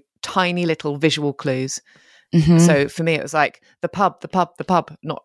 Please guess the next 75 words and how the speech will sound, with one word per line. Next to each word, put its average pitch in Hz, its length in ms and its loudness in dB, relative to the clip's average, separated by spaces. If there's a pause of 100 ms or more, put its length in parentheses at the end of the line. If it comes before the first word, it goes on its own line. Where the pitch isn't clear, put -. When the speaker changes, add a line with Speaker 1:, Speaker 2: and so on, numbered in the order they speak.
Speaker 1:
as 135 140 -4
in 131 80 -4
I 131 60 -4
wanted 123 220 -8
to - 60 -20
go, 131 160 -4
but - 60 -6
I - 60 -6
did - 200 -18
want - 120 -18
to - 40 -20
go - 60 -16
to 185 60 2
the 185 60 2
Speaker 2:
Oh, - 40 2
Speaker 1:
pub, 156 60 -4
but 147 40 -6
I - 40 -6
Speaker 2:
yeah. 156 280 0
Speaker 1:
just 190 120 -4
needed 185 120 -6
to 175 60 -4
Speaker 2:
Was 202 100 -2
Speaker 1:
get 180 140 0
Speaker 2:
it - 80 -10
Speaker 1:
to 180 80 -12
the 180 60 -4
Speaker 2:
the, 180 60 -2
Speaker 1:
Barthampton, 165 720 0 (120)
Speaker 2:
um, 170 80 -2
the, 160 120 -4
Speaker 1:
it 170 140 4
was 156 120 0
Speaker 2:
oh, - 20 -4
Speaker 1:
the 143 60 -4
George. 160 240 0 (240)
Speaker 2:
Barthampton 175 200 -4
Mill 170 300 2
and 156 100 0
the 156 40 -4
George? 147 680 0
Speaker 1:
<laughs> 208 40 0 (680)
Speaker 2:
What 175 160 -2
a, 156 100 2
what 202 160 0
a 160 100 0
Speaker 1:
So 170 60 2
I - 0 -
Speaker 2:
lovely 143 160 0
Speaker 1:
just 214 120 -6
had 151 60 -2
to 147 60 0
get 151 160 0
to - 40 -16
Speaker 2:
selection 170 100 0
Speaker 1:
that. 160 120 0
Speaker 2:
of - 40 -20
pubs 127 320 -4
at - 120 -6
that 127 200 0
bit - 160 -2
of 131 80 -6
the 123 100 -10
Speaker 1:
So 196 80 0
I 185 40 2
was 123 80 0
like, 160 140 2
Speaker 2:
towpath. 120 300 -4 (520)
Speaker 1:
"It 233 160 0
is 202 220 2
great." 190 420 -2
So 185 120 0
I 170 40 4
was 165 100 -4
like, 151 140 2